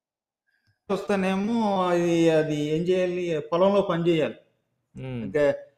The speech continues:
Speaker 1: ఆ, అది చేయాలి, అది చదవనిచ్చేవారు కాదు. ఆ రోజుల్లోని ప్రతి క్రిస్మస్‌కి కొన్ని వాక్యాలు అప్పచెబితే, ఆ, వాళ్ళకి కొత్త బట్టలు ఇచ్చేవారు.
Speaker 2: మ్హూ.
Speaker 1: వాక్యం మీద ప్రేమ, వస్త్రం మీద ప్రేమ తప్పు లేదు.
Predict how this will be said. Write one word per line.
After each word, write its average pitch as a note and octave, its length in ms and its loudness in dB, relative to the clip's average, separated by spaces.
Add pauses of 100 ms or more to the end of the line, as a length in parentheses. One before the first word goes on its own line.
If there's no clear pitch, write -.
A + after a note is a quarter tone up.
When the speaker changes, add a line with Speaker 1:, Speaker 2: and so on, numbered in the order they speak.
(380)
Speaker 1:
ఆ, D#3 140 2
అది E3+ 340 2
చేయాలి, F3 520 4
అది A3+ 140 -2
చదవనిచ్చేవారు G3+ 720 0
కాదు. D3+ 360 -4
ఆ F#3+ 220 0
రోజుల్లోని A3 960 0 (840)
ప్రతి D4+ 380 2
క్రిస్మస్‌కి B3+ 720 0
కొన్ని G#3 220 0
వాక్యాలు G3+ 480 4
అప్పచెబితే, G3 1040 0 (380)
ఆ, D#3 400 -2 (420)
వాళ్ళకి F3+ 380 0
కొత్త F#3 220 2
బట్టలు G#3+ 280 0
ఇచ్చేవారు. F3 400 -2 (760)
Speaker 2:
మ్హూ. C#3+ 380 -8
Speaker 1:
వాక్యం D3+ 420 0
మీద G#3+ 220 4
ప్రేమ, G3+ 340 2
వస్త్రం A#3 520 2
మీద A3 200 2
ప్రేమ G#3 260 0
తప్పు G3 300 0
లేదు. F#3+ 300 -2